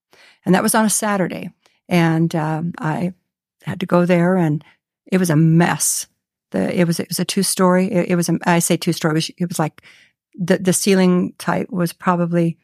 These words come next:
maybe sixteen inches or sixteen feet high. And it was, it was awful. So it all caved in and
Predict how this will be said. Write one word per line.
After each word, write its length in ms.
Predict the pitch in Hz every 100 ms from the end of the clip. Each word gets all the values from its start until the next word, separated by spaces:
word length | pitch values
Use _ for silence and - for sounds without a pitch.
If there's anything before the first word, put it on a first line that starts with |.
| _ _ 208
maybe 80 | 190
sixteen 600 | - 185 - 190 180 -
inches 580 | 180 185 - - 185 - -
or 120 | 170
sixteen 360 | - 170 196 175
feet 180 | 185
high. 260 | 175 175 185 _ _ _ _ _ _
And 160 | - 170
it 120 | 175
was, 300 | 180 165 -
it 140 | - 180
was 120 | 170
awful. 400 | 156 170 - 160 _ _ -
So 280 | - 175 -
it 80 | 170
all 180 | 165 170
caved 400 | - 175 170 190
in 380 | 165 165 165
and 200 | 156 160